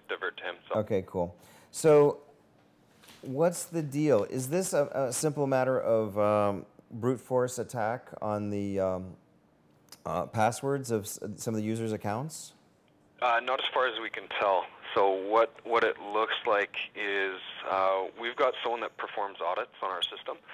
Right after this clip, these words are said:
Speaker 2: Mm-hmm.
Speaker 1: um, and it, they've got read access on, uh, read-only access to the database.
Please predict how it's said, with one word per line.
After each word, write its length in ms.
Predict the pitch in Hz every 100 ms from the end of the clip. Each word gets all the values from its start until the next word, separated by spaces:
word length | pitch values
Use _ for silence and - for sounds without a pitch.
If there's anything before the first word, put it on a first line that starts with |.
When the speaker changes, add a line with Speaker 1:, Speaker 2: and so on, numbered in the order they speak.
| -
Speaker 2:
Mm-hmm. 280 | 101 104 120
Speaker 1:
um, 300 | 98 95 98
and 100 | 107
it, 140 | 104 - - 110
they've 180 | 107 104
got 220 | 107 101
read 160 | 95 98
access 360 | 98 98 - 90
on, 340 | 92 92 95 -
uh, 240 | 92 87 87
read-only 400 | 110 107 104 95
access 320 | 90 92 - -
to 80 | -
the 60 | 90
database. 380 | 78 92 120